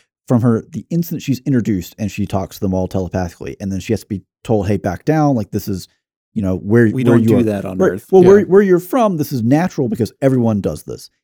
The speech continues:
Speaker 1: Here, it's going to be the, uh, the, the difference, and it's going to feel very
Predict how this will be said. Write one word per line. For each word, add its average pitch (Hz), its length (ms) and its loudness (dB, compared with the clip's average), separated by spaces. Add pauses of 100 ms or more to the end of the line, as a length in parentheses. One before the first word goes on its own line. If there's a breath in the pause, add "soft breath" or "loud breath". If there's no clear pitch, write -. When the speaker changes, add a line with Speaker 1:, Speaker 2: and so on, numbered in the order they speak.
(140)
Speaker 1:
Here, 165 420 4
it's - 220 -8
going 120 180 0
to 98 60 -4
be 95 320 -4 (100)
the, 92 460 -8 (440)
uh, 69 360 -10 (760)
the, 180 260 -8 (260)
the 110 140 -10
difference, 101 800 0
and 101 340 -2
it's 110 140 -8
going 113 160 2
to 98 60 -2
feel 101 180 -2
very 101 320 0